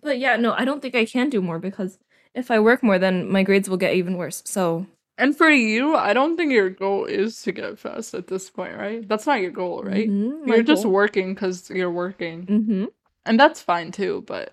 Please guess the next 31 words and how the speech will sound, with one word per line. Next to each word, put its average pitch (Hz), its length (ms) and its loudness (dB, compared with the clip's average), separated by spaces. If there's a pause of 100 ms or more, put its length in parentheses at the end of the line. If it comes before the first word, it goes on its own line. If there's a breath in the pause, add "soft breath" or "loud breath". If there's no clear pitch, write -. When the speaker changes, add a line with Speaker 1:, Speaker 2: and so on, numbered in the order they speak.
Speaker 2:
yeah. 175 360 -6 (1080)
Speaker 1:
Yeah. 190 360 -10 (260)
Um, 165 340 -6 (140)
oh, 233 140 0
when 208 200 2
I 240 60 2
mean 254 160 0
slow, 156 360 2
I 151 100 -2
mean, 202 180 0
like, 185 140 -2
slow 147 240 -6
as 165 100 -6
in, 170 100 -8
like, 143 280 -14 (500)
I'm 175 160 -6
slow 160 320 -4
at 147 80 -6
mopping 151 380 -8
the 165 100 -6
floor. 156 520 -10 (280)
Speaker 2:
Yeah, 240 260 2
yeah, - 20 2 (180)
Speaker 1:
And, 202 80 0
Speaker 2:
yeah. 185 200 0
Speaker 1:
like, 165 220 -2
yeah, 135 440 -2
Speaker 2:
Yeah. 175 180 -8
Speaker 1:
that's 190 200 0
what, - 140 -8
yeah. - 280 -10